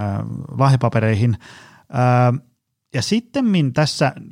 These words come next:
kun ikä on kertynyt, ja sit, niinku, kuulijoille tiedoksi, että sitä on kertynyt, niinku, huikeat neljäkymmentäkaksi vuotta, niin, niin jo tässä iässä huomaa sen tavallaan semmoisen eron, että, ähm, tietysti elämä on monimutkaisempaa, on, on, niinku,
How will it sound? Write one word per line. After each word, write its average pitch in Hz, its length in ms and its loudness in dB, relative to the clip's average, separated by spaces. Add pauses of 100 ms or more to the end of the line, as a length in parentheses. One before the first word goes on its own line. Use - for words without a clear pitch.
kun 160 220 0
ikä 151 320 2
on 104 100 -2
kertynyt, 170 520 0
ja 131 220 0
sit, 120 180 -2
niinku, 117 240 0
kuulijoille 123 480 2
tiedoksi, 110 360 0
että 104 120 -4
sitä 107 240 -2
on 113 240 -4
kertynyt, 107 400 -2
niinku, 107 180 -4
huikeat 107 360 -2
neljäkymmentäkaksi 110 520 -4
vuotta, 120 300 0 (360)
niin, 131 220 2
niin 127 200 2 (280)
jo 139 80 2
tässä 220 420 0
iässä 110 420 0
huomaa 110 520 2
sen 104 480 -4 (600)
tavallaan 110 380 -2
semmoisen 110 500 -2
eron, 120 480 2
että, 101 500 -4 (580)
ähm, 101 320 -2 (340)
tietysti 175 340 0
elämä 180 420 2
on 165 60 2
monimutkaisempaa, 143 840 2
on, 127 140 -2
on, 123 260 -2
niinku, 120 440 -4